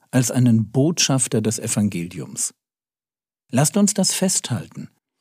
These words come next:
Die Verkündigung des Evangeliums hat für Jünger Jesu absolute Priorität. Nichts ist wichtiger und nichts darf uns davon abhalten.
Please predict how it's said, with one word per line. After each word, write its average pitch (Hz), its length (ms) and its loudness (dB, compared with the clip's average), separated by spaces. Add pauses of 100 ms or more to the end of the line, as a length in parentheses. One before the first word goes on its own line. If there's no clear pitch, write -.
(180)
Die 139 80 4
Verkündigung 151 840 4
des 120 140 0
Evangeliums 156 920 2
hat 120 180 0
für 110 140 0
Jünger 143 440 2
Jesu 104 540 2 (120)
absolute 110 720 -2
Priorität. 95 880 -6 (500)
Nichts - 540 0
ist 120 440 -4
wichtiger 95 520 -4 (320)
und 135 240 2
nichts 151 640 2
darf 127 260 0
uns 120 240 2
davon 107 320 -2
abhalten. 107 580 -6